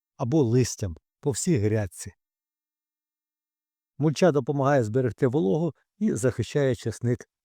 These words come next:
від заморозків. Грядка готова до зимівлі. Навесні перші зелені сходи з'являться дуже рано і стануть початком нашого майбутнього врожаю. Часник — надзвичайно цінна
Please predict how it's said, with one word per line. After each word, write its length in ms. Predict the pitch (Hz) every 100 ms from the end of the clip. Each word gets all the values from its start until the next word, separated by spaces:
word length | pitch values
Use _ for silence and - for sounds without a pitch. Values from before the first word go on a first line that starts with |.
| -
від 280 | 107 110 - _ 120
заморозків. 840 | 98 107 98 92 - 92 90 _ _ _ _ _ _ _ _ _ _ 123
Грядка 520 | 135 202 - 190 185 - _ _ _
готова 460 | - 143 180 151 127
до 160 | 113 110
зимівлі. 560 | 139 202 190 175 151 -
Навесні 520 | 127 147 151 - 147 104 _ _ _
перші 320 | 165 151 139
зелені 420 | 113 139 127 120
сходи 340 | 104 151 117 113
з'являться 500 | 120 143 120 - 110
дуже 300 | 120 104 139
рано 300 | 185 170 147 _ _
і 60 | 120
стануть 380 | - 156 131 -
початком 560 | 117 - 156 - 135 - _ _ _
нашого 420 | 117 135 - 113
майбутнього 640 | 107 104 95 113 107 101
врожаю. 520 | 95 101 95 104 90 - _ _ _ _ _ _ _ -
Часник — 560 | 175 - 160 - - 117
надзвичайно 760 | 139 107 147 - 151 131 120
цінна 680 | - - 196 147 110 92